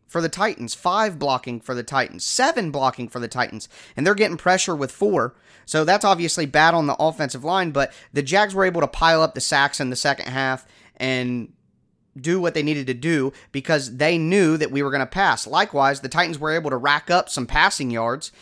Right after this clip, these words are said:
and actually get a little bit of traction in the passing game,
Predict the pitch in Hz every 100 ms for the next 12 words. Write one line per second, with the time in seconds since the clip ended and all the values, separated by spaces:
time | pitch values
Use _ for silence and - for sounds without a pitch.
0 | - - 147 156 175 143 123 135 170 165
1 | 151 165 147 151 160 127 - - 147 165
2 | - 151 135 117 160 175 165 127 135